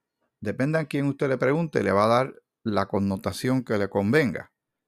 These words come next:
Pero realmente, en-, esencialmente, lo que quiere decir la separación de iglesia y Estado es que el Estado no se puede meter con la iglesia y decir lo que nosotros tenemos que hacer. Cuando vino el problema de la pandemia,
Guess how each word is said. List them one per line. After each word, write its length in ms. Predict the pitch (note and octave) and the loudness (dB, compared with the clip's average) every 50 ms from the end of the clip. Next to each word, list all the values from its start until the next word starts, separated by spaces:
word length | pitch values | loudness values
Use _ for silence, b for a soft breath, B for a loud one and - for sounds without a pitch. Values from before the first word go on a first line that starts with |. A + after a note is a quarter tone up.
| _ _ _ _ _ _ _ | _ _ _ _ _ _ _
Pero 220 | - G2+ G2+ G#2 | -2 -2 0 0
realmente, 600 | G#2+ A#2 A#2+ C#3 D#3+ E3+ F3 F#3 F3+ F3 - D#3+ | 0 0 0 0 0 0 0 -2 -2 -2 -2 -2
en-, 100 | D3 C#3 | -2 -2
esencialmente, 1080 | C3 - A#2 - - A#2 A2 G2+ F#2+ - - D3 D3+ F3+ F#3+ F3+ F3 F#3 F#3 F3 E3 - | -2 -4 -6 -6 -6 -8 -8 -8 -10 -10 -6 -4 -4 -2 -2 -4 -4 -4 -4 -4 -2 -4
lo 80 | B2+ A#2+ | -4 -2
que 120 | A2+ G#2 | -4 -4
quiere 180 | - C3 B2+ C3+ | -4 -2 -2 -2
decir 280 | C3+ B2+ - - C3+ B2 | -2 -2 -4 -4 -4 -4
la 80 | A#2 | -4
separación 540 | - - F#2+ - F#2+ F2+ F2+ F2+ G2+ A2 A#2+ | -6 -8 -4 -2 0 0 0 -2 -2 -4 -4
de 80 | B2 C3 | -2 -2
iglesia 320 | B2 A#2+ B2 A#2 - - | -2 -2 -4 -4 -4 -4
y 40 | A2+ | -4
Estado 380 | G2+ - _ - A2+ G#2+ G2+ G#2 | -4 -4 _ -2 -2 0 -2 -2
es 80 | G2 | -4
que 120 | - - A2+ | -6 -6 -6
el 40 | A2 | -6
Estado 440 | F#2 - _ B2 A#2+ B2 A#2+ A2+ | -8 -6 _ -2 -2 0 0 0
no 220 | G#2+ G#2 G#2 G#2+ A2 | -2 -2 -2 -4 -4
se 160 | - - F#2 | -6 -8 -8
puede 280 | - - B2 A2+ A2 G2+ | -6 -6 -6 -6 -4 -4
meter 280 | G2 F#2 - A#2 A2+ | -6 -6 -8 -10 -8
con 140 | A2 G#2 G2 | -6 -4 -4
la 80 | F#2+ G2 | -4 -4
iglesia 320 | F#2+ A2+ A#2+ - - F2+ | -4 -6 -6 -6 -6 -6
y 20 | |
decir 300 | F2+ F#2 - - C3+ C3 | -6 -6 -6 -4 -4 -4
lo 120 | B2+ A2 F#2+ | -2 -2 -2
que 100 | F#2+ F2 | -2 -4
nosotros 400 | E2 D2+ - - - G2 F#2 - | -4 -6 -8 -8 -8 -8 -6 -4
tenemos 320 | E2+ E2 E2 F#2+ G2 - - | -4 -2 -2 -2 -2 -2 -4
que 80 | C3+ | -6
hacer. 320 | A#2+ - - G#3+ C#3 - - _ _ _ _ _ _ _ _ _ _ _ _ _ _ _ _ | -6 -2 -2 -2 -2 -2 -6 _ _ _ _ _ _ _ _ _ _ _ _ _ _ _ _
Cuando 300 | - C3 B2+ B2+ A#2+ A#2+ | -4 -2 0 2 2 2
vino 340 | A#2+ C3 C#3+ E3+ F3+ F#3 F#3+ | 2 2 0 -2 -2 -2 -4
el 80 | E3+ | -4
problema 380 | - - D#3+ D#3+ E3 D#3+ E3 D#3+ | -2 0 0 2 2 2 2 2
de 80 | D#3 D#3 | 2 2
la 140 | E3 D#3 | 2 2
pandemia, 640 | - D#3 D3+ D3+ D#3 E3+ D#3+ C3 G#2+ G#2 G#2 G#2 G#2+ | 2 0 0 0 -2 -2 -2 0 0 0 -2 -4 -6